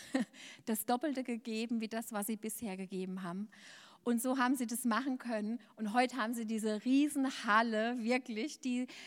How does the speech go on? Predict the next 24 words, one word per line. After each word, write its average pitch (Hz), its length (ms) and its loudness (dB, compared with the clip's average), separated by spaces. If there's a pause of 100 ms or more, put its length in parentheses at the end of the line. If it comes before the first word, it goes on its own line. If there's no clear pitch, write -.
(180)
äh, 233 220 4
sie 247 300 0
auch 247 220 0
vielen 302 460 0
anderen, 247 600 2 (300)
ähm, 220 480 2
christlichen 262 440 0
Gemeinden 240 760 4
und 254 240 2
Werken 240 500 8
anbieten 240 600 0
für 285 240 2
Konferenzen, 240 880 0
um 247 280 2 (340)
das 233 160 0
zu 285 120 -4
tun, 262 260 -2
was 220 160 2
dieses 226 340 -2
Wort 226 220 -2
auch - 180 -4
gesagt 214 480 -4
hatte, 190 220 -6
so 190 240 -4